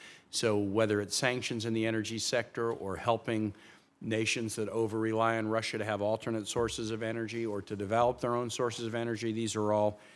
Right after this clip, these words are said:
strategies that I strongly support. But, um, Senator Johnson made a comment,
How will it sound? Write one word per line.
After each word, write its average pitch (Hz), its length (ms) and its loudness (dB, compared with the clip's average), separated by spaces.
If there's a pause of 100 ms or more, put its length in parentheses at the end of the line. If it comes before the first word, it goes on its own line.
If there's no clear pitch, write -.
(380)
strategies 107 720 6
that 104 120 0
I 95 100 0
strongly 107 600 0
support. 107 560 0 (500)
But, 120 300 4
um, 113 260 2 (220)
Senator 208 280 0
Johnson 135 400 2
made 104 140 0
a 101 40 -4
comment, 113 560 0